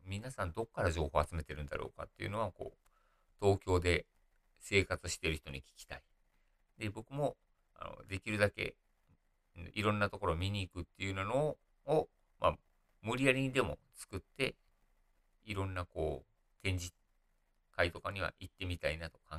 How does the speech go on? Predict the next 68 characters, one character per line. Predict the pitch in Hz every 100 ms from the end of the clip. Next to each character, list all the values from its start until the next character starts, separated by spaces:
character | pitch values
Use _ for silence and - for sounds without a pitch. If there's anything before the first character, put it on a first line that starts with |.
| 76
え | 67
て | -
お |
り | 62
ま |
す。 | _ _ _ _ _ _ _
た | 95
だ、 | 82
コ | - 107
ロ | 113
ナ | 113
禍 | 110
で | 85
こ | 80 76 78
う、 | -
展 | 95
示 | 98 -
会 | 95
も | 80 90 87 _
い | -
ろ | 87
い | 85
ろ |
厳 | 85 104
し | 107
く | -
な | 80
っ |
て | -
ま | 71
す | 71
し、 | -
勉 | - 90 92
強 | 98
会 | 92 95
も | 92 92
減 | 104
っ |
て | - 101
る |
の | 85
で、 | 73 73 _ _ _ -
東 | 107 104
京 | 107
に | 104
い | 110
る | 113
メ | 110
リ | 113
ッ | 113
ト | -
っ | 98
て | -
い |
う | 78
の |
は | 73
実 | 87 -
は、 | 117 - - _ _ _ _ _ _ _ _ _ _ _ _ _ -
え | - -
っ |
と、 | -
コ | - 101
ロ | 107
ナ | 107
禍 | - -
以 | 131
前、 | 113 82